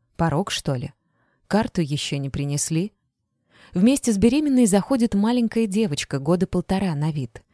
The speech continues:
В теплой куртке, меховой шапке, вся красная. Предлагаю женщине раздеть ребенка.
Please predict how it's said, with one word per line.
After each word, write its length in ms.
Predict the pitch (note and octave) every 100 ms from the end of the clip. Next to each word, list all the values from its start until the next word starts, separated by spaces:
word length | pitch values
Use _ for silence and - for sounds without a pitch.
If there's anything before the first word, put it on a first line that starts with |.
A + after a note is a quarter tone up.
| - -
В 80 | -
теплой 320 | G#3 G3 F3
куртке, 460 | - G#3+ - - G#3
меховой 400 | D#3+ D#3+ D3 C#3+
шапке, 500 | - G3+ - - F3+
вся 380 | - F3 F3+ -
красная. 720 | - F3 C#3 - C#3 B2+ - _ _ - -
Предлагаю 500 | - F#3 G3 A#3+ D4
женщине 420 | F#3 A#3+ A#3+ G#3+ G3+
раздеть 440 | A3+ F3 D3+ C#3
ребенка. 560 | D3 C#3 C#3+ - D3+